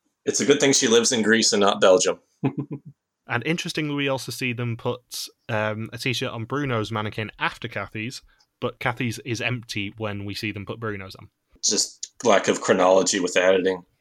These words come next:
Speaker 2: Hmm. That's something that they got really on top of from the next season, I think. Is
Speaker 1: Yeah.
Speaker 2: we never really have any, any mistakes with, uh, with chronology after this season, but the, I've spotted a couple in the first two episodes. So they think they got two right,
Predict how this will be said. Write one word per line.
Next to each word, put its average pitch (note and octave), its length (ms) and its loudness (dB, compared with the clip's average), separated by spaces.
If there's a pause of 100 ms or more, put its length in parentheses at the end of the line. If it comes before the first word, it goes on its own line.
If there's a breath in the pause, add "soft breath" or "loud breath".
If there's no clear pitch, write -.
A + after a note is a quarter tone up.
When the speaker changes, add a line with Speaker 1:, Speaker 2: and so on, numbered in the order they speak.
(120)
Speaker 2:
Hmm. A2 200 -6 (300)
That's B2 220 -2
something A#2+ 320 2
that A2 140 -4
they G#2+ 160 -4
got G#2 280 -6 (160)
really G#2 440 -2
on F#2+ 120 -4
top G2 200 -2
of F#2+ 100 -4
from F#2+ 220 -10
the F#2 80 -8
next G2+ 200 -6
season, F#2+ 240 -10
I F2+ 60 -10
think. - 240 -14 (260)
Is G2+ 200 -8
Speaker 1:
Yeah. F2 300 -4 (100)
Speaker 2:
we A#2 100 0
never A#2 320 0
really A2 280 -2
have G#2 140 -2
any, G2+ 200 -8 (200)
any A2 180 -4
mistakes - 600 -6
with, F#2 200 -8 (120)
uh, G2+ 300 -6
with G#2+ 140 -16
chronology F#2+ 440 -6
after F2+ 220 -12
this F#2+ 160 -10
season, F#2+ 300 -8 (200)
but A2+ 200 -10
the, A2+ 180 -4
I've A2+ 200 0
spotted G#2 280 -6
a - 40 -18
couple G#2 280 -6
in F#2 60 -12
the F#2+ 80 -12
first G2+ 200 -8
two G2+ 120 -8
episodes. - 340 -16 (760 soft breath)
So A2 360 0 (100)
they E3 140 2
think B2+ 180 -6
they A#2 120 -4
got A2 120 -6
two C#3+ 220 -2
right, C#3 360 -2